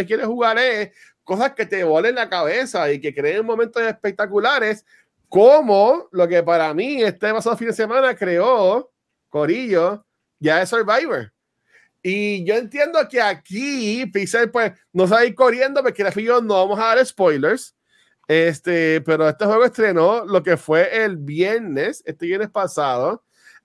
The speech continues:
Am, yo he ju-, yo jugué viernes, jugué sábado, jugué domingo, le he puesto un par de horitas.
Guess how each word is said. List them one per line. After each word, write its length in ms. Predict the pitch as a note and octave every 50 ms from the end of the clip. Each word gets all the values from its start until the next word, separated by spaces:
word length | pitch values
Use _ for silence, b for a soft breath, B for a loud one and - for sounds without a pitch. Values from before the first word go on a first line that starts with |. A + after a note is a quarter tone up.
| _
Am, 880 | - D3+ D#3 D3+ D#3 D3+ D3+ D3 D3 D3 D3 C#3+ C#3+ C#3+ C#3+ C#3+ D3 D3
yo 320 | C#3+ C#3 D3+ D3 D3 E3 F3
he 40 | F3
ju-, 220 | F#3+ G#3 G#3 G3 F#3
yo 140 | D#3 E3 D#3
jugué 240 | E3+ F3+ G3+ G3
viernes, 400 | F#3 F3 G#3 A#3 B3 B3+ B3 B3
jugué 260 | G#3+ G3 F3 D#3+ D3+ D3
sábado, 280 | - F#3+ G3+ A3 G#3+
jugué 200 | G3+ F#3+ E3+ D#3+
domingo, 520 | E3 G3 G3 G3+ G3+ G3+ G3+ F#3+ A3+ A#3+ -
le 100 | F3 E3+
he 20 | D3
puesto 220 | D3+ D3 - - E3
un 40 |
par 160 | E3 F3 F3 F3
de 100 | F#3 F#3+
horitas. 520 | F#3+ F#3+ F#3+ G3+ F#3+ F3 F#3+ F#3 F#3+ F#3+